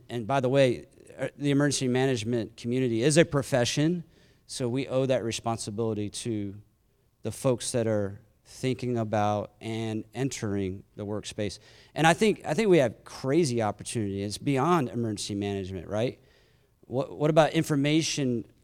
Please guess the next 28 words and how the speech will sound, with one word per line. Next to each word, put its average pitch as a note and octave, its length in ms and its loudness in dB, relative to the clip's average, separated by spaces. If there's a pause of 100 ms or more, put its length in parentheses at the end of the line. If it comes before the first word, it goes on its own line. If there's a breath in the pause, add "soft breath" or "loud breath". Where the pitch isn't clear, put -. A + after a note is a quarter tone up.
(200)
operations A#2 720 -2
and G#2+ 140 -6
information B2+ 640 0
management, A2+ 440 -2
intelligence, A#2+ 720 0
right? B2 200 0
We C#3 100 -2
should F#3+ 180 2
be D3 100 0
seeking C3+ 380 0
out B2 300 0
those B2 280 0
folks. - 440 -4
You A#2 80 -2
know, A#2+ 180 0 (460 soft breath)
we D3+ 160 2
hired C#3 300 4
some C#3+ 240 2
meteorologist C#3 840 4
to B2+ 80 -2
join C#3 340 4
our C3 140 6
comms E3 420 4
team. A#2+ 240 2
How C3+ 100 2
about D3+ 220 4
that? D#3+ 280 4
Like, B2+ 360 -4